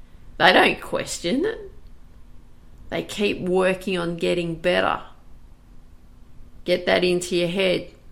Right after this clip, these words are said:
So when you, um, uh, look at Ash Barty, for example, when she won the French Open last year,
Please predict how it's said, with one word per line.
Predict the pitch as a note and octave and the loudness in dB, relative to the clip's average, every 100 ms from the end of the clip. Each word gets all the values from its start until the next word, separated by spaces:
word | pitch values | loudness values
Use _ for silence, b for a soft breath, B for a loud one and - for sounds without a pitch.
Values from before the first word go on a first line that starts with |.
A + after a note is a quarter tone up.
| - B B B | -20 B B B
So | - G3+ F#3 F#3 | 0 6 8 6
when | F#3+ A#3 A#3+ | 6 6 8
you, | A3 G#3 F#3+ F#3 F3+ - | 6 4 2 0 -2 -2
um, | F3+ F3+ F3 F3 F3 F3 - - - - - - - - | 2 4 4 0 -4 -6 -10 -18 -20 -16 -16 -16 -20 -12
uh, | - - - - - - - - | -10 -8 -10 -12 -14 -16 -14 -4
look | F#3+ G#3 G#3+ | 2 2 2
at | - | 4
Ash | F3 F#3 - - | 4 4 0 4
Barty, | E3+ E3+ E3+ E3 | 6 6 6 2
for | E3 F3 | -2 -2
example, | F3 E3 F3+ E3 D#3+ E3 | -2 -2 -4 -4 -4 -2
when | E3 E3 | -2 -2
she | - | -2
won | F3 E3 D#3+ | 2 0 0
the | |
French | D3 - E3+ - | -4 -2 -2 0
Open | F3 F3 G3 F3+ E3 | 0 2 0 -4 -2
last | D#3 D3+ D3 - | -2 -2 -4 -8
year, | D#3+ - | -8 -8